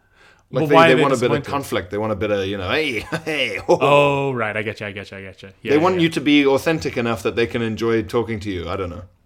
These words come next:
Speaker 2: Yeah, I get you. I totally get you.
Speaker 1: Yeah. Do you have any, uh, any sports, uh,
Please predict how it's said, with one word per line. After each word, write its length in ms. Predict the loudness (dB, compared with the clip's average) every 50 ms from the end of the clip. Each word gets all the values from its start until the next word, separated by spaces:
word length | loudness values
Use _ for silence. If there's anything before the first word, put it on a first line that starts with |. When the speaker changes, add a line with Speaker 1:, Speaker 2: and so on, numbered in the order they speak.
| _ _ -4
Speaker 2:
Yeah, 180 | -2 0 0 0
I 60 | -2
get 220 | -4 -8 -10 -12
you. 80 | -16 -16 -16 -16
I 60 | -18
totally 240 | -14 -12 -12 -12 -12
get 140 | -12 -12 -14
you. 140 | -14 -16 -18 _ _ _ _ _ _ _ _ _ _ _ _ _ -14
Speaker 1:
Yeah. 280 | -10 -8 -8 -8 -8 -10 -14 -20 _ _ _ _ _ _ _ _ _ _ _ _ _ _ _ _ _ _ _ _ _ _ -6
Do 120 | -2 0
you 100 | 0 0
have 220 | 0 0 0 0
any, 280 | 0 0 0 0 0 0
uh, 260 | 0 0 -2 -2 -2 -4
any 200 | -4 -4 -4 -4
sports, 720 | -4 -4 -2 0 2 2 2 0 -4 -10 -10 -10 -12 -14 -16 _ -20 -20 -18 -20 -20 -20 -20 -18 -10
uh, 520 | -6 -4 -2 -2 -2 -2 -2 -4 -4 -6